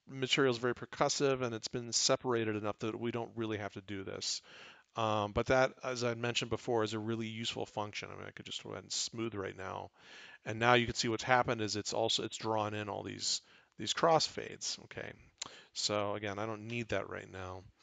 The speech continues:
Um, let's go ahead and group this. So I wanna make sure that I've selected everything. Uh, I can do it with Beat Detective, so Command eight on the keypad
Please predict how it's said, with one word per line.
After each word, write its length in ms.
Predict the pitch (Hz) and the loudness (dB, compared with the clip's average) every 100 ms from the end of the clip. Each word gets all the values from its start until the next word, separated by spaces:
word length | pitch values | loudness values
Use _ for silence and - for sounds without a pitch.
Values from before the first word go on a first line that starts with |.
| - - - - _ 120 | -20 -16 -16 -16 _ 4
Um, 300 | 123 120 120 - - | 4 4 -2 -12 -4
let's 120 | - | 6
go 80 | 254 | 10
ahead 160 | 214 | 10
and 100 | 165 | 6
group 300 | 120 135 151 | 2 4 2
this. 560 | - 104 107 - - - - - _ | 0 -2 2 2 2 0 -8 -20 _
So 400 | - - 139 131 | -2 6 8 10
I 80 | 139 | 8
wanna 180 | 156 160 | 6 4
make 160 | 147 135 | 2 4
sure 180 | 143 | 4
that 120 | 135 123 | 6 6
I've 160 | 117 | 4
selected 760 | - - 127 131 - 117 110 110 _ _ _ _ _ - | 4 4 6 4 4 2 2 -2 _ _ _ _ _ 4
everything. 680 | 135 139 120 110 104 107 113 - - | 4 6 2 0 -4 -6 -12 -18 -10
Uh, 140 | 107 110 | -6 -2
I 100 | 123 | -2
can 140 | 127 | -2
do 260 | 117 131 123 | 2 4 4
it 20 | |
with 140 | 120 | 4
Beat 160 | 113 120 | 0 -4
Detective, 480 | 120 - 113 - - | -4 -2 -2 -2 -2
so 140 | 110 | -2
Command 520 | - 110 110 107 107 - | -4 -6 -4 -4 -6 -8
eight 220 | 110 110 | -8 -6
on 120 | 107 | -8
the 80 | 104 | -8
keypad 460 | - 131 - 107 | -10 -10 -4 -4